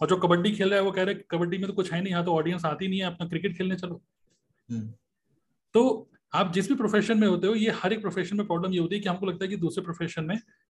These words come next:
Speaker 1: ज्यादा रुपया है या फिर ये ज्यादा better है, और यही shiny, इसको बोलते हैं shiny object और इसी को बोलते हैं monkey mind। ओके, so,
Speaker 2: हाँ।
Speaker 1: so, और ये आज के time में बहुत ज्यादा common और या बहुत ज्यादा हो गया है ये, because हम देख सकते हैं कि दूसरे profession के लोग क्या कर रहे हैं।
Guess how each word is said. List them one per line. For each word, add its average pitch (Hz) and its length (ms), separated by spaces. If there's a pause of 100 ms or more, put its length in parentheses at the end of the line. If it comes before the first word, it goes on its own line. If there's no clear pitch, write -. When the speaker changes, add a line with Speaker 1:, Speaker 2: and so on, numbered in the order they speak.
(160)
Speaker 1:
ज्यादा 147 220
रुपया 151 300
है 147 260
या 165 100
फिर 160 160
ये 156 180
ज्यादा 147 200
better 135 300
है, 120 140 (1040)
और 160 80
यही 220 180
shiny, 196 340
इसको 196 200
बोलते 175 160
हैं 180 60
shiny 160 240
object 151 440 (360)
और 151 140
इसी 165 180
को 196 100
बोलते 180 240
हैं 185 60
monkey 156 260
mind। 139 300
ओके, - 300 (600)
so, - 100
Speaker 2:
हाँ। 196 300 (1160)
Speaker 1:
so, 208 240
और 175 180
ये 180 120
आज 214 200
के 233 60
time 196 160
में 214 120
बहुत 175 160
ज्यादा 180 340 (160)
common 156 300
और 160 120
या 160 120
बहुत 151 180
ज्यादा 156 240
हो 156 380
गया 151 140
है 131 80
ये, 180 140 (420)
because 170 180
हम 175 100
देख 170 120
सकते 175 260
हैं 170 80
कि 175 60
दूसरे 170 280
profession 156 420
के 156 60
लोग 151 200
क्या 147 120
कर 147 180
रहे 151 100
हैं। 156 80